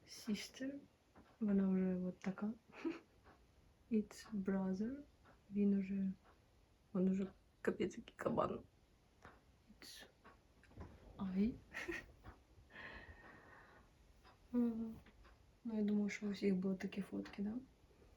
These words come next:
Так, це Ваня. І Саша. Настрой.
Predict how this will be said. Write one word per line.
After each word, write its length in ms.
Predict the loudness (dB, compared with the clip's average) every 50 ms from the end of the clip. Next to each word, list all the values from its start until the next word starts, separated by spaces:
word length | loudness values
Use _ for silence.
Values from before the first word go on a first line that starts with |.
| -20 -20 -20 -20 -20 -20 -20 -20 -20 -20 -20 -20 -20 -20 -20 -20 -20 -20 -20 -20 -20 -20 -18 -18 -6
Так, 320 | -4 -4 -4 -2 -6 -12 -12
це 140 | -2 0 0
Ваня. 400 | 2 2 0 0 -2 -2 -4 -6 -6 -10 -20 -20 _ -20 -20 -20 -20 -20 -20 -20 -18 -18 -18 -18 -20 -20 -20 -20 -2 2
І 120 | 2 2
Саша. 520 | 2 0 -4 -2 0 0 0 0 0 -2 -2 -4 -8 -14 -18 -20 4 6
Настрой. 600 | 8 8 8 6 4 2 4 6 6 6 6 4